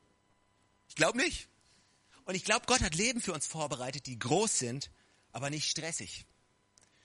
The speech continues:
Die Frage ist nur, was glauben wir, was groß ist?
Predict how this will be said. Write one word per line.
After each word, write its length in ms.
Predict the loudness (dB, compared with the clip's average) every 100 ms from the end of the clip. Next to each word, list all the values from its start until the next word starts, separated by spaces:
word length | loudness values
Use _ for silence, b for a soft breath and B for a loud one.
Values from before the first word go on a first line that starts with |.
| b
Die 60 | -12
Frage 440 | 0 2 4 0 -4 -8
ist 140 | -6
nur, 140 | -4 -2
was 220 | 0 2
glauben 340 | 2 0 0
wir, 160 | -4 -2
was 300 | -2 -2 -6 -12 _
groß 340 | 0 0 0 -4
ist? 260 | -10 -12